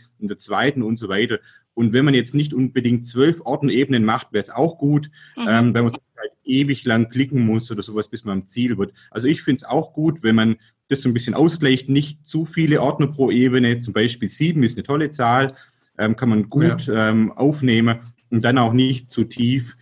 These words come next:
Speaker 1: sonst lieber anders verteilen, dann kommt man auch schneller ans Ziel und muss nicht zu lang suchen, ja, absolut.
Speaker 2: Ja.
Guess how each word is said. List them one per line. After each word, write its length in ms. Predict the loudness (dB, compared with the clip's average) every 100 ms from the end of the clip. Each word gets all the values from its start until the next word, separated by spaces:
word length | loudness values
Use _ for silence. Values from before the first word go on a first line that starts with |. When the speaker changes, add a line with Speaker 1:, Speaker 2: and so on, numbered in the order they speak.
| _
Speaker 1:
sonst 340 | -8 -6 0
lieber 220 | 2 2 2
anders 260 | 2 0
verteilen, 560 | -6 -6 -2 2 2 -2 -8 _ _
dann 320 | 2 2 0
kommt 220 | 0 2
man 100 | 2
auch 220 | 2 0 -2
schneller 320 | -2 0 2
ans 300 | 0 -2 -6
Ziel 280 | -2 0 2
und 120 | 2
muss 160 | 0
nicht 120 | -4 -10
zu 80 |
lang 140 | -8 -8
suchen, 300 | -10 -12 -12
ja, 180 | -14 -18
absolut. 340 | -20 -14 -8
Speaker 2:
Ja. 80 | -6